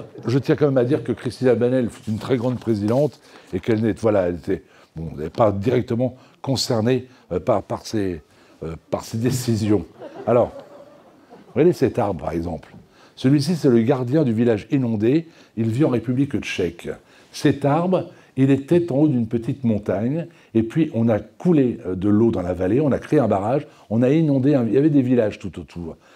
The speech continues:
Cet arbre, lui, il est resté. Cet arbre, il est âgé de trois cent cinquante ans. Il est magnifique. Comment cet arbre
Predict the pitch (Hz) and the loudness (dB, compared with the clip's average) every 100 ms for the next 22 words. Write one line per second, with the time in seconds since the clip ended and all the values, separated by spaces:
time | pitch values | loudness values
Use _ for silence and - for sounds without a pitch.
0 | _ - 139 127 160 120 117 120 165 170 | _ -4 -2 0 0 2 2 4 0 -2
1 | - - 120 127 123 107 - 110 104 - | -14 -2 2 4 2 -2 -2 -2 -2 -14
2 | _ - 127 160 147 117 113 110 110 117 | _ -6 -4 -2 0 2 2 0 2 0
3 | - - 135 - 123 - - 101 - 101 | -2 -4 -6 -4 -6 -6 -6 -8 -4 -4
4 | 92 - - - 127 139 127 113 - - | -4 -12 -20 -2 2 2 2 0 -2 -6
5 | 104 - _ - _ 147 151 143 - - | -8 -8 _ -20 _ 0 2 -2 0 -2
6 | - 170 165 156 | 0 -2 0 -4